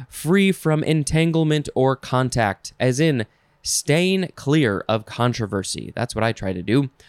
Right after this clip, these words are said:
Also as in keep clear of the boundary. And then finally, six G, synonyms are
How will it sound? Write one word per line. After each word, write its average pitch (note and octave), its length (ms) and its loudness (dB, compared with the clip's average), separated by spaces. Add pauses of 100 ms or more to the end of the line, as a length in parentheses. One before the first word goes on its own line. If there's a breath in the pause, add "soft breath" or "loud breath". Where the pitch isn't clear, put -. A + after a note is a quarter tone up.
(180 loud breath)
Also G#2+ 300 0
as A2 160 0
in F3+ 240 0 (280)
keep - 360 0
clear C#3 400 0
of B2+ 260 0
the C3+ 100 2
boundary. A2+ 640 2 (680 loud breath)
And B2 140 2
then B2+ 100 2
finally, B2+ 520 2
six - 440 -4 (120)
G, C3 480 2 (540)
synonyms D3 720 0
are A#2 360 0